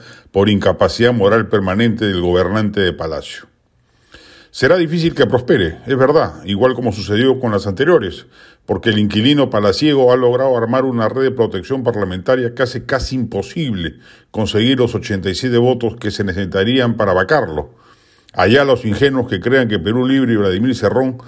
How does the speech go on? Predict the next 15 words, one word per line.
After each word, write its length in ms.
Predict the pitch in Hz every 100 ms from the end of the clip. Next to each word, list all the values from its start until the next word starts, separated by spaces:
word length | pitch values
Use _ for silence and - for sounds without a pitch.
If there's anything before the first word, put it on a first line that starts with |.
| - -
podrían 420 | 101 110 123 135
votar 380 | 104 101 135 131
porque 200 | 113 104
Castillo 440 | 90 90 - 135 113
salga 340 | 127 131 117
del 160 | 101 82
poder 380 | 104 131 135 - - -
y 140 | 107
los 200 | 104 107
deje 280 | 107 135 127
sin 200 | 104 104
sus 220 | - 98
jugosas 440 | 82 107 135 120 104
cuotas 400 | - 131 117 110
ministeriales. 920 | 101 92 87 110 151 107 69 - _